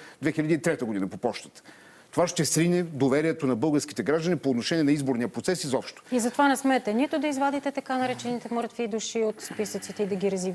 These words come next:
Speaker 2: ревизирате. Ето, например, се предлага да има, а, в,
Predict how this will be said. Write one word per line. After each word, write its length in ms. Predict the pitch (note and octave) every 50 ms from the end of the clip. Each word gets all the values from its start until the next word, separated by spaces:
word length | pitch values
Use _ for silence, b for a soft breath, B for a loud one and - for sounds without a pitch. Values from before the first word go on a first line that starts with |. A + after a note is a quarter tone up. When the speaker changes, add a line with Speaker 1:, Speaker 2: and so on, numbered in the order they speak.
| F3+ G3+ G3+
Speaker 2:
ревизирате. 560 | F#3+ F3+ E3+ F#3+ E3 E3+ F#3+ F#3 F#3+ - C4
Ето, 140 | A#3+ - B3+
например, 440 | B3+ A#3+ B3 - C4+ B3+ B3 A#3+ B3 - G#3 A3+
се 140 | - - G#3+
предлага 580 | - A3 A3 G3+ A3+ A3+ A3 G3+ G#3+ G#3+ G3+ - B B B B
да 100 | G3 G#3
има, 460 | A3+ G#3+ G#3 G#3 G3+ G3 G3 G3 F3 - - -
а, 540 | G3 G3 F#3+ F#3+ F#3 F3+ F3+ F3 E3+ E3+ E3 E3 E3 - - - - - - - - - - - - - - G#3+
в, 220 | A3+ A3+ A#3+